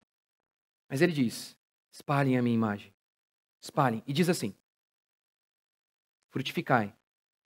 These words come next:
Frutificai. Sujeitai a terra. Tenham filhos e sujeitem a terra. Dominar a terra estava intimamente ligado a ter muitos filhos. Isso é fato.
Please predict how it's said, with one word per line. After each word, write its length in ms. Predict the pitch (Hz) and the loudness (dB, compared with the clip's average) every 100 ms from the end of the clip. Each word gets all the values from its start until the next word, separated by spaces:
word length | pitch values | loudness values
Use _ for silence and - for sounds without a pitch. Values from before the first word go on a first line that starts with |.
| - | -2
Frutificai. 640 | 214 - 202 147 110 101 _ _ _ _ _ _ _ | 0 0 0 2 0 -2 _ _ _ _ _ _ _
Sujeitai 460 | - 156 135 127 107 | -4 0 0 0 -4
a 60 | |
terra. 240 | - - _ _ _ _ _ _ _ _ | -8 -20 _ _ _ _ _ _ _ _
Tenham 180 | 127 123 | -4 -4
filhos 520 | - 202 247 254 - _ _ _ _ - | 0 2 2 -2 -10 _ _ _ _ -14
e 60 | |
sujeitem 580 | - 135 127 160 156 127 | -8 -2 4 4 4 0
a 80 | 113 | -2
terra. 320 | - 101 101 _ _ _ _ _ _ _ _ _ _ | -2 -6 -8 _ _ _ _ _ _ _ _ _ _
Dominar 600 | - 147 139 131 151 196 | 0 4 6 6 6 6
a 60 | 202 | 4
terra 440 | - 123 123 185 - _ | 4 4 4 -2 -10 _
estava 300 | - 156 139 | -4 0 2
intimamente 500 | 165 190 175 160 156 | 2 2 0 0 0
ligado 560 | 143 117 117 127 175 196 _ _ _ _ _ _ - | -2 2 4 2 -2 -16 _ _ _ _ _ _ -10
a 80 | 120 | 0
ter 200 | 160 160 | 6 6
muitos 300 | 151 127 - | 4 -2 -6
filhos. 460 | 180 131 98 - - | -4 -4 -6 -16 -20
Isso 140 | - 131 | -8 -4
é 40 | |
fato. 380 | - 151 - | 2 2 2